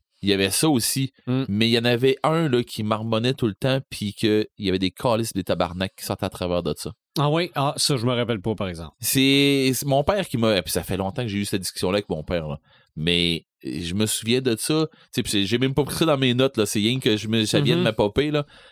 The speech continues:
Speaker 1: Puis je me souviens qu'il y avait, dans les bonhommes, il y avait des affaires qui sortaient, puis tu te dis, euh, ça passerait pas maintenant, là.
Speaker 2: Ouais.
Speaker 1: Tu sais
Speaker 2: Ben, tu, tu m'allumes, euh, probablement que la traduction québécoise des pierres à feu.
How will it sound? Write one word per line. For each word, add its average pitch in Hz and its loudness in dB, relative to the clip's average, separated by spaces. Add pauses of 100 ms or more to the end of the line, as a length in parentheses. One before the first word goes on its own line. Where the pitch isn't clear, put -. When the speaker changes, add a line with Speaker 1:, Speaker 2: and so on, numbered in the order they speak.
(180)
Speaker 1:
Puis - -4
je 107 -4
me 123 0
souviens 131 -2
qu'il 110 0
y - 4
avait, 101 2
dans 98 2
les 117 2
bonhommes, 107 0
il 98 -2
y - 2
avait 87 -2
des 92 0
affaires 98 -2
qui - -10
sortaient, - -2
puis - -16
tu - -12
te 85 -10
dis, 101 0
euh, 82 0 (300)
ça - -6
passerait 101 -4
pas 76 -6
maintenant, 67 -10
là. 67 -12 (100)
Speaker 2:
Ouais. 110 -2
Speaker 1:
Tu 117 -10 (400)
sais 90 0
Speaker 2:
Ben, 117 -2 (100)
tu, 120 -2
tu - 0
m'allumes, 139 0
euh, 117 0
probablement 127 -2
que 143 -2
la 127 0
traduction 127 -2
québécoise 123 -2
des 113 0
pierres 120 -2
à 98 -2
feu. 139 -2